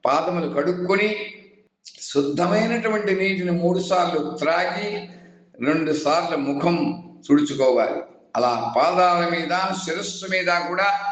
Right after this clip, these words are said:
నీళ్లు చల్లుకొని, బొటన వ్రేలితో చూపుడు వ్రేలిని కలిపి ముక్కుని తాకాలి. బొటన వ్రేలితో చిటికిన వేలిని కలిపి బొడ్డును తాకాలి.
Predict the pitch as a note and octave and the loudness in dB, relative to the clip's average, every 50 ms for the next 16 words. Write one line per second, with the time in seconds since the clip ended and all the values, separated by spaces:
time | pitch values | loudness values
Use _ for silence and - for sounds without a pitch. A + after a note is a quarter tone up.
0 | - - - - - _ _ - A2+ A#2+ C3+ D#3+ G3 G#3 G#3+ G#3 F#3 - - F3 | -6 -8 -12 -18 -20 _ _ 0 2 4 4 4 4 2 2 0 0 0 0 0
1 | E3+ - A3 A3+ A3+ G#3+ G3 E3+ - - - - - - - - - _ _ _ | 0 2 0 0 -2 -2 -4 -4 -4 -4 -6 -8 -8 -12 -18 -20 -20 _ _ _
2 | _ _ _ _ - A2 A2 A#2 C#3 C#3+ F3 F3+ F#3 F#3 F3 D3+ D#3 E3 F3+ F#3 | _ _ _ _ -4 0 2 2 4 4 4 4 4 4 2 2 0 0 0 0
3 | F#3+ F#3+ F#3+ G#3 G#3 G#3 G#3 G#3 - - - - - - - - - - G3+ G3 | -2 -2 2 4 4 4 4 2 -2 -6 -10 -12 -16 -20 -16 -6 -2 0 2 2
4 | F#3+ G#3+ A3 G#3 G3 F#3 F3+ F3+ F3 F3 D#3+ D3+ C#3+ C#3 - - D3 D#3+ G3 G3+ | 4 4 4 4 4 6 4 4 4 4 4 4 2 2 2 0 -2 0 0 0
5 | G3 G3 G#3 G#3 G#3 - - - - - - - - _ _ _ _ - A#2 C3+ | -2 -2 -2 -2 -2 -2 -4 -8 -12 -20 -20 -20 -20 _ _ _ _ 2 4 4
6 | - - - - F3+ F3 F3 F3 F3 D#3 D3 D3+ D#3 D3+ - D3+ C#3+ C3+ C3+ C#3+ | 4 4 2 2 2 2 2 2 0 0 0 0 0 0 0 0 0 0 2 2
7 | C#3+ C#3 - - - - - - - - - - - - - - A2 C3 D#3 E3+ | 2 2 2 0 -2 -4 -6 -10 -14 -18 -20 -20 -20 -16 -8 -2 2 2 4 4
8 | F#3 F#3+ G3 G3 G3 G3+ G3+ G3+ G3 G3 G3 F#3 - F#3 E3+ - F#3+ F#3+ G#3 G#3 | 4 2 2 2 2 0 0 0 -2 -2 -2 -2 -2 0 0 0 0 0 0 0
9 | G#3 G3+ G3 G3+ G3+ G3 F#3+ F#3 F3+ F3 F3+ F#3 F#3 F#3+ F3 A3 G#3+ - - - | 0 0 0 0 -2 -2 -2 -2 -2 -2 0 0 0 0 -2 -4 -4 -4 -6 -10
10 | - - - - _ _ _ _ _ - A2 G#2+ A#2 C3+ C#3+ D3 D#3+ G3 G3+ G3 | -12 -16 -20 -20 _ _ _ _ _ -4 -2 2 4 4 4 4 2 2 2 2
11 | E3+ C#3+ D#3+ D#3+ D#3+ D#3+ D#3+ D3+ C#3 A#2+ - - - | 2 0 0 -2 -2 0 0 0 0 -2 -2 -6 -8